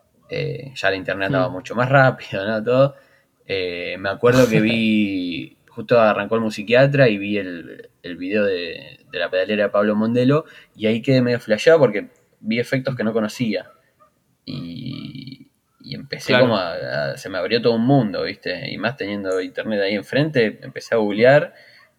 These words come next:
Speaker 1: y encontré de todo y, y llegué a encontrar foros y páginas de electrónica también. Y ahí, bueno, llegó el momento de llevarlo a la realidad. Y nada, me acuerdo que el, el primer pedal que hice fue un, ¿viste que están los fuses que tienen la, la octava?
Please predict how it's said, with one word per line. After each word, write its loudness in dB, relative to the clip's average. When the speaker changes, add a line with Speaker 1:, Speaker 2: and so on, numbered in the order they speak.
Speaker 1:
y -14
encontré -2
de 6
todo 6
y, -6
y -6
llegué 2
a 6
encontrar 2
foros 6
y -8
páginas 0
de -4
electrónica 0
también. -10
Y -10
ahí, 0
bueno, 0
llegó -2
el 2
momento 0
de 0
llevarlo 4
a 4
la 6
realidad. 6
Y -4
nada, 4
me 0
acuerdo 4
que 2
el, 2
el -2
primer 2
pedal 6
que -4
hice 2
fue 0
un, -4
¿viste 0
que -2
están -2
los 4
fuses -4
que -8
tienen -2
la, -2
la -8
octava? 2